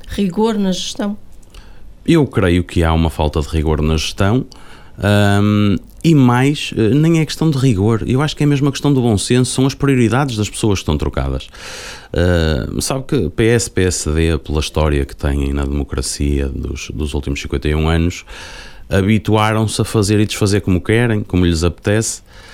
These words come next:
Speaker 2: ahm, e a não ter propriamente uma oposição razoável, ah, nas urnas. E eu acho que esse panorama, ah, mudou, está a mudar e ainda vai mudar mais,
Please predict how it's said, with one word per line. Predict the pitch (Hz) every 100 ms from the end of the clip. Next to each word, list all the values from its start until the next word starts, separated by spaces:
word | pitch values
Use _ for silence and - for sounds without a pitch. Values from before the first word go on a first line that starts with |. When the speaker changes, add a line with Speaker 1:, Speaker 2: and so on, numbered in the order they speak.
| - - -
Speaker 2:
ahm, | 104 107 107 107 107 104 107 - -
e | 120
a | 123
não | 123
ter | 117 113
propriamente | 110 104 107 110 104
uma | 110
oposição | 104 95 92 - 104
razoável, | 90 87 85 90 98 87 80 -
ah, | - 67 65 50 50 50 50
nas | 90 95 85
urnas. | 73 71 71 - - - - - -
E | 127
eu | 156
acho | 160 -
que |
esse | 160
panorama, | - 143 143 147 147 -
ah, | 82 64 58
mudou, | 60 117 120 107 127 147 - -
está | - 120
a |
mudar | 117 110 110 117 135 - 110
e |
ainda | 117 120
vai | 104 95
mudar | 95 101 104
mais, | 107 113 135 -